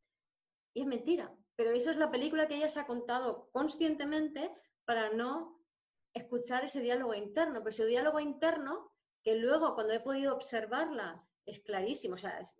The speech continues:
lo ves, por ejemplo, se le cae algo y dices, "Es que eres imbécil, es que eres idiota, es que eres no sé qué". O sea, es un diálogo interno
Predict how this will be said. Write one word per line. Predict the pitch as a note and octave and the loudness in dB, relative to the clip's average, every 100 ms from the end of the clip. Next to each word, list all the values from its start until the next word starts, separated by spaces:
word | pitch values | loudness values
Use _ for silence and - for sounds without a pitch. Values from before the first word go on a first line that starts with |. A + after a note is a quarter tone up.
| G3+ | -8
lo | G#3 | -4
ves, | A3+ D4+ D#4 - | 4 4 4 -2
por | A3 | -6
ejemplo, | G#3+ A3 G#3 | -4 -4 -4
se | G3 | -4
le | G3+ G3+ | -6 -2
cae | B3 B3 | 0 2
algo | B3 C#4 | 2 2
y | C#4 | -2
dices, | - F3+ | -2 -4
"Es | - | -6
que | G#3+ | -8
eres | G#3 | -6
imbécil, | G#3 F#3 A#3+ A3+ G3 | -4 -4 -4 -2 -4
es | F#3+ | -4
que | A#3 | -2
eres | G#3 | -2
idiota, | A3 G3 C#4 A#3+ | -2 0 -2 -2
es | A3 | -4
que | - | -2
eres | A#3+ A#3+ | 0 0
no | A#3 | -2
sé | A#3 | -2
qué". | C#4 | -2
O | A#3+ - _ _ _ | -4 -8 _ _ _
sea, | A#3 | -2
es | G#3+ C4 | 0 0
un | C#4+ | 0
diálogo | C#4+ C#4+ C#4+ | 0 0 0
interno | C#4+ C#4 C#4 D4 E4+ F#4+ | -2 -2 -4 0 -2 -2